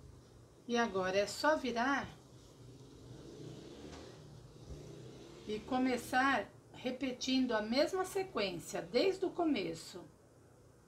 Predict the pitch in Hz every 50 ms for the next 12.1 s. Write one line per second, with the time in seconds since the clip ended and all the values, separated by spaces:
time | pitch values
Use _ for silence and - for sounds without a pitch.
0 | - - - - - - - 196 208 214 214 202 190 185 196 196 190 190 - -
1 | - 208 220 208 190 160 - - - - - - - - - - - - - 202
2 | 196 190 190 - - 196 190 185 175 185 175 - - 185 180 180 175 175 175 165
3 | 165 175 175 175 170 170 160 160 165 165 - - - - - 202 190 190 196 226
4 | 254 277 269 - - - 185 190 185 180 180 170 170 180 170 - 233 233 233 233
5 | - - 262 262 285 262 262 330 330 - - - - - - - - - - -
6 | - - 262 254 240 220 202 - - - 214 - - 226 220 208 196 226 277 311
7 | 381 381 349 269 269 208 196 196 185 180 175 180 180 196 208 202 202 202 202 202
8 | 220 233 269 311 392 392 - - - - - - - - - - - - - -
9 | - - - - - - - - - - - - - - - - - - - -
10 | - - - - - - - - - _ - - - - _ - - - - -
11 | - - - - 190 190 190 185 180 175 175 185 208 233 240 240 240 247 262 302
12 | 339